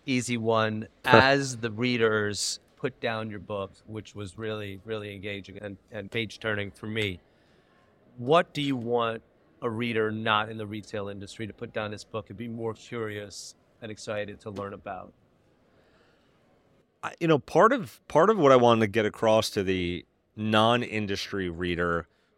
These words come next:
Speaker 2: was, yes, you may know the power these two companies have, but just some insight into the thinking of the, it, it's easy to think of them just as these, you know, impersonal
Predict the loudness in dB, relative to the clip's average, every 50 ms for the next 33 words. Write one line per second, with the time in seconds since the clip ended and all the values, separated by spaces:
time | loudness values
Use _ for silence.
0 | _ -2 4 6 8 8 8 6 2 0 -4 -4 -6 -10 _ _ -2 4 6 6
1 | 6 6 4 2 2 4 4 4 4 6 6 4 4 4 0 2 4 4 6 6
2 | 4 4 2 0 -2 -4 -4 -4 -4 -4 -4 0 -2 -2 -2 -2 -6 -6 -6 -2
3 | -2 -2 0 0 -2 -4 -6 _ _ _ _ _ _ _ _ _ _ _ 6 6
4 | 6 6 _ _ _ _ _ _ _ _ _ _ _ _ _ -12 -6 0 0 0
5 | 2 2 0 0 0 0 -2 -4 -4 -4 -2 -2 -2 2 4 4 4 4 2 -2
6 | -4 -4 -4 -2 0 2 2 2 2 0 0 0 0 0 -2 _ _ 0 0 0
7 | 0 0 -2 -2 -2 0 0 0 -2 -2 -6 -6 -6 _ _ _ _ _ -4 -4
8 | -2 -2 -2 -4 -2 0 0 2 4 4 4 4 4 2 2 2 0 -2 0 2
9 | 0 0 0 -2 -2 -4 -4 -2 -2 -2 -2 -2 -2 -4 -2 -2 -4 -4 -8 -12
10 | _ _ _ _ _ _ _ _ _ _ _ _ _ _ _ _ _ _ _ _
11 | _ _ _ _ _ _ _ _ -2 2 4 6 6 6 4 2 2 0 0 0
12 | 0 0 2 2 4 2 2 0 2 2 4 4 2 0